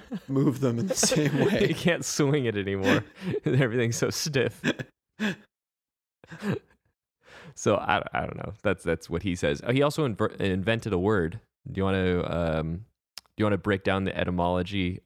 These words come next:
Speaker 1: of the word that Zoe invented in his interview?
Speaker 2: Yeah. Uh, dramatic adjective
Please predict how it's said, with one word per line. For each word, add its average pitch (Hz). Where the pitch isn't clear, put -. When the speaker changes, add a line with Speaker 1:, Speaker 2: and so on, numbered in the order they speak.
Speaker 1:
of 82
the 85
word 87
that 92
Zoe 87
invented 82
in 76
his 76
interview? 85
Speaker 2:
Yeah. 139
Uh, 123
dramatic 139
adjective 123